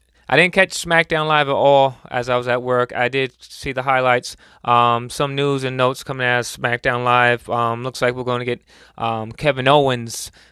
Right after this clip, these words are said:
versus, uh, Shane McMahon at SummerSlam. And Kevin Owens said that if he cannot defeat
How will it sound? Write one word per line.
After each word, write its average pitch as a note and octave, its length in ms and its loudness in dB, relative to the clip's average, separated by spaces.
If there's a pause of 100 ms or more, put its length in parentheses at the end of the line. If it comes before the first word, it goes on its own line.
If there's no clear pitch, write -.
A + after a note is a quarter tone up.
(120)
versus, A#2+ 500 -4
uh, G#2+ 440 -2 (380)
Shane C#3 380 0
McMahon A#2+ 800 2 (480)
at A2+ 200 -2
SummerSlam. B2 760 0
And A2+ 80 -10
Kevin B2+ 240 0
Owens B2 400 -4
said C3 240 0
that A#2 180 2
if A2+ 140 -4
he D#3+ 100 -8
cannot C3+ 320 0
defeat B2 520 -6